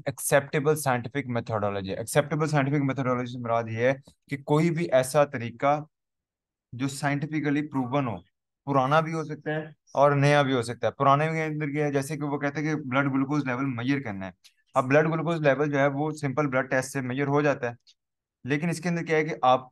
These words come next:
कोई नया मेथड भी लेके आ सकते हो जो कि साइंटिफिकली प्रूवन होने, मतलब अच्छ-, एक्सेप्टेबल हो। तो आप पहला मेथड भी इस्तेमाल कर सकते हो और कोई अपनी तरफ से नया जो आपको लगता है कि ये मैं नया मेथड डेवलप करूँ, ऐसे ऐसे अगर किया जाए तो ज्यादा एक्यूरेट वैल्यू आएगी,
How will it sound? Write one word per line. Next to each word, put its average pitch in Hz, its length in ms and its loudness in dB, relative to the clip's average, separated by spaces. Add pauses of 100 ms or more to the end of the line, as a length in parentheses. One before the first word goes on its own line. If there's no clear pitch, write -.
(120)
कोई 127 120 -4
नया 110 180 -2
मेथड 127 320 -4
भी 135 80 -2
लेके 131 220 0
आ 117 80 4
सकते 117 220 -6
हो 123 60 -6
जो 147 100 0
कि 170 80 -2
साइंटिफिकली 156 600 -2
प्रूवन 127 380 -2
होने, 107 160 -2
मतलब 123 220 0
अच्छ-, 139 300 -4 (400)
एक्सेप्टेबल 147 540 0
हो। 92 200 -6 (300)
तो - 80 -4
आप 135 400 4 (240)
पहला 123 240 4
मेथड 160 220 -2
भी 165 120 -6
इस्तेमाल 160 320 -2
कर 151 120 -2
सकते 151 260 -8
हो 165 80 0
और 131 280 2
कोई 143 180 0
अपनी 139 220 -2
तरफ 143 160 -2
से 147 80 -6
नया 113 320 -2
जो 135 120 2
आपको 127 200 0
लगता 117 260 -6
है 135 120 -6
कि 113 120 -6
ये 139 60 0
मैं 131 240 0
नया 120 280 -2
मेथड 135 260 -2
डेवलप 110 360 -6
करूँ, 120 260 -6
ऐसे 123 260 -4
ऐसे 151 200 -4
अगर 123 180 -4
किया 113 180 -4
जाए 120 100 -8
तो 135 120 -4
ज्यादा 117 340 2
एक्यूरेट 117 560 -4
वैल्यू 104 240 -4
आएगी, 92 280 -8